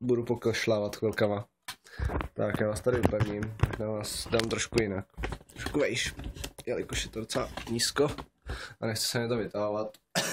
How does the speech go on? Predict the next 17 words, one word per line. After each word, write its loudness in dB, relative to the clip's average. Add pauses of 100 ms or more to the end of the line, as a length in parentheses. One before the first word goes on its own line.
(180)
<coughs> -8
A -2
ta 2
noha 0 (120)
je -2
trošku -2
divná. 0 (920)
Tak, -2 (380)
jo, 0 (280)
to -8
by -2
šlo. -10 (420)
Možná. -4
<laughs> -20 (800)
Tak 0
jo. -2 (720)
Takže 2